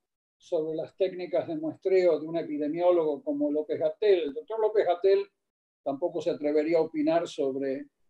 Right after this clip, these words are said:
mis evaluaciones de la delincuencia organizada, me imagino. Así que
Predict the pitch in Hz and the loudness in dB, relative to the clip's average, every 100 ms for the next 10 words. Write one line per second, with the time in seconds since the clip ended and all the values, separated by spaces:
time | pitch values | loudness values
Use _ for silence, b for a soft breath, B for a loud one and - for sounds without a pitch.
0 | _ 160 151 151 151 151 151 180 175 156 | _ -10 -2 4 4 4 2 0 0 0
1 | 147 147 147 143 170 170 143 139 143 214 | 0 2 0 0 -2 -2 -2 0 2 6
2 | 160 139 143 151 - 160 139 - - 170 | 6 4 2 0 -2 -4 -4 -4 -4 -4
3 | 156 | -6